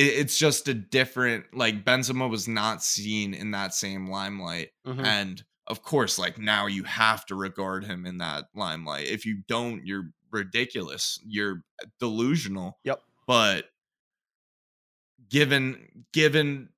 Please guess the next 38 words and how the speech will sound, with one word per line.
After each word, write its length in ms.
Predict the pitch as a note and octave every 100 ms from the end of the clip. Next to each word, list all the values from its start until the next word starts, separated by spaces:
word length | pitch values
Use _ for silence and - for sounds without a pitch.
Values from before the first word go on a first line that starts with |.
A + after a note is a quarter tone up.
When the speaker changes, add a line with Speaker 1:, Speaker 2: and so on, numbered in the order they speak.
| _
Speaker 1:
his, 720 | - - C#3 C3 A#2+ - - - _ _ _ _ _ _ _ _ _ _ _
his 220 | - E3 D#3+
ability, 760 | C#3 - D#3+ D#3 E3 E3 G3+
because 340 | E3 D3 D#3+ D3
I 160 | E3+
don't 180 | G#3 A#3
even 200 | A3 G3
know 180 | F#3 F3+
if 80 | E3+
Henry's 500 | E3+ D3+ E3 E3 D3+
a, 140 | C3+ - _ _ _
is 200 | - B2+ -
able 340 | D3+ A3+ A3+
to 120 | -
play 280 | A2+ C#3 A2+
behind 560 | G2 G#2+ G#2+ G2+ F#2 -
people 340 | G2+ F#2 G2+
like 240 | F2 E2 -
that. 360 | C#2 C2 G1+ _ _ _ _ _ -
Speaker 2:
That's 240 | G3 G3+
kinda 280 | - C4 C4
like, 240 | A3+ G#3 -
in 140 | G3+
terms 360 | F3+ G#3+ C4 C4
of 140 | C#4
versatility, 920 | D#3 E3 F3 E3+ - C3+ A#2 B2 D#3
like, 260 | F#3+ D3+ B2
Benz 640 | F#2 A#2+ - C#3+ E3+ G#3+ G3
can 200 | F#3+ F3
play 200 | - E3+
behind 640 | C#3 B2+ C#3 B2 D3+ F#3+
and 220 | C#3+ D3+
Benz 300 | D3+ C#3+ C#3
can 160 | - C3
be 100 | B2
the 60 | A2+
focal 340 | A#2+ G#2+ G2
point. 280 | - D#2+